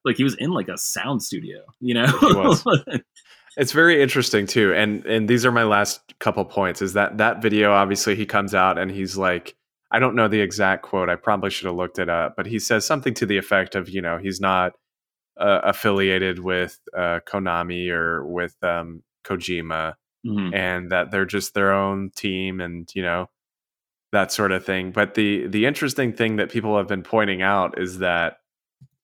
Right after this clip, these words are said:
Speaker 2: and again, this is kind of, like, just something I feel like people are saying because they hope it's true.
Speaker 1: Sure.
Speaker 2: But if this company doesn't exist, then technically they can't be affiliated with Kojima and Konami.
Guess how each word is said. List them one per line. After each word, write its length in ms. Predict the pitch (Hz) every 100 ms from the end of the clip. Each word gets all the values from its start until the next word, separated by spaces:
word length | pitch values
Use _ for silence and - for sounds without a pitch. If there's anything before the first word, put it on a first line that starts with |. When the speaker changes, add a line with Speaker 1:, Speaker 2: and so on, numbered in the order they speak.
| _
Speaker 2:
and 120 | - 113
again, 340 | 110 95 87
this 180 | 127 160
is 120 | 139
kind 200 | - 135
of, 120 | 123
like, 320 | 120 110 - _ _ _ _ _ _ _ _ _ _ _ _ _ _ _ _ - 123
just 260 | - 120
something 360 | 147 120 127 120
I 120 | 113
feel 160 | 113 120
like 140 | 107
people 200 | 120 113
are 120 | 104
saying 480 | - 104 98 107 104
because 280 | 104 110 98
they 160 | 98
hope 300 | 92 104 98
it's 160 | 107 -
true. 480 | - 101 104 127 135 _ _ _ _ _
Speaker 1:
Sure. 200 | - 113 107
Speaker 2:
But 180 | - _ _
if 160 | 120 120
this 160 | 123 -
company 380 | 160 143 139 123
doesn't 400 | 113 113 123 -
exist, 800 | 104 104 107 127 175 - - _ _ _ _ -
then 100 | 110
technically 560 | - 131 143 131 123 120
they 220 | 104 98
can't 520 | - 113 120 185 165
be 140 | 170
affiliated 720 | 175 - 190 185 185 185 185 175
with 240 | 180 -
Kojima 640 | 196 175 170 180 180 190 170
and 200 | 170 -
Konami. 560 | 185 180 180 190 190